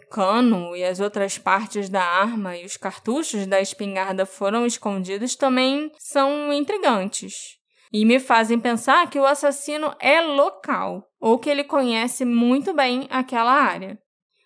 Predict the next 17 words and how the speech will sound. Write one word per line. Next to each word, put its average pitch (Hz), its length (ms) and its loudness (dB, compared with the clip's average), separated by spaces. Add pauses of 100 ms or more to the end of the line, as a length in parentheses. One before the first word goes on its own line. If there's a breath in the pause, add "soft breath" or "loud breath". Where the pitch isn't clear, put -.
(180)
O 226 100 0
corpo 311 460 2
do 240 100 -2
Harry 240 480 2
foi 262 260 0
mudado 240 440 0
de 226 140 -4
lugar 240 480 0
cerca 277 440 -2
de 269 120 -10
três 330 540 0
a 320 100 0
quatro 285 400 0
horas 247 340 0
após 247 540 0
a 202 60 -2
morte. 190 560 -8